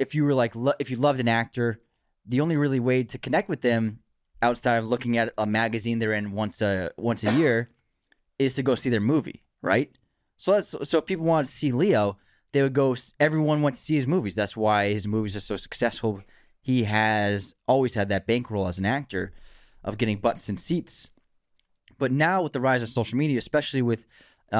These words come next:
actors and celebrities having social media, uh, people who are fans of, like,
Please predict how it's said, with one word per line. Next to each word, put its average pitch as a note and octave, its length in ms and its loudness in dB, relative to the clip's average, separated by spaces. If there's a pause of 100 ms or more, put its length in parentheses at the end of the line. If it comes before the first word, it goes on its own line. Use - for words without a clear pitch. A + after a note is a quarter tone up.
(140)
actors A#2 360 -2
and G#2+ 80 -4
celebrities B2 560 0 (220)
having A2 280 0
social A2 260 -2
media, G#2+ 400 0 (540)
uh, G#2+ 220 2 (440)
people F#3+ 300 0
who D#3 120 2
are C3 100 2
fans D3+ 380 -2
of, A#2 200 0
like, A2 220 0